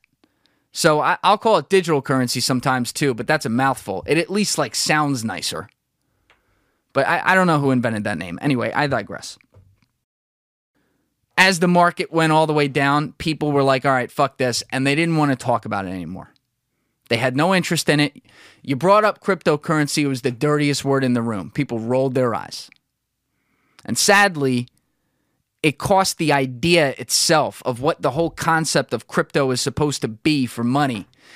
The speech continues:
It cost that idea at least several years. And it cost a lot of the really smart people working on it several years of their life just to try to rebuild the brand here, which I'm not sure they're doing a great job of.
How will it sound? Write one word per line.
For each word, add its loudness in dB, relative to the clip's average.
It -4
cost 0
that 2
idea 0
at -2
least 0
several 0
years. -8
And 0
it -6
cost 0
a 2
lot 4
of -2
the -4
really 0
smart 0
people -2
working 0
on 0
it -4
several 2
years 0
of 0
their 2
life 0
just -4
to 0
try 2
to -2
rebuild 0
the -2
brand 2
here, -4
which -4
I'm 0
not 2
sure -2
they're -2
doing 0
a -2
great -4
job -2
of. -16